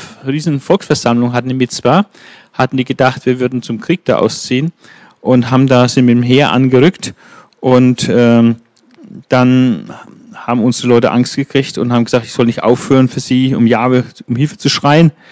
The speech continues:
dass er uns doch erlösen möge aus der Gewalt der Philister. Und das habe ich dann auch gemacht. Die haben Opfer gebracht und zu Jahwe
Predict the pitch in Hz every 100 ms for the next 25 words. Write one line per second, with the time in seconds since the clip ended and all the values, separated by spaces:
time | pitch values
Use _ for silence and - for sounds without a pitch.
0 | - - - _ 123 120 127 120 127 120
1 | 113 117 120 113 113 110 - 113 - -
2 | 113 101 104 107 113 107 113 - 117 -
3 | _ - - - - - 135 165 160 143
4 | 131 - 120 139 156 143 127 123 117 -
5 | 143 - - 131 131 - 113 107 - 113
6 | 117 120 131 123